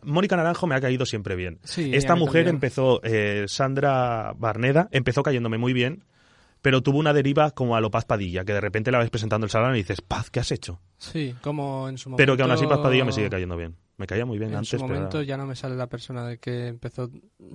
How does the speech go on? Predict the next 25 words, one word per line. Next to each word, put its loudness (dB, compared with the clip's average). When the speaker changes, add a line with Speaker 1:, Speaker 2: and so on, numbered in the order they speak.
Speaker 2:
presentando. -10
Ay, -6
no -4
me -6
sale -6
el -12
nombre. -10
Speaker 1:
¿Pero 0
chico 0
o 2
chica? -6
Speaker 2:
No, -8
chica. -8
Que -12
empezó -10
s-, -12
presentando -10
Gran -6
Hermano, -8
¿no? -12
O -10
Speaker 1:
Mercedes -2
Milá. 0
Speaker 2:
Mercedes -4
Milá. -6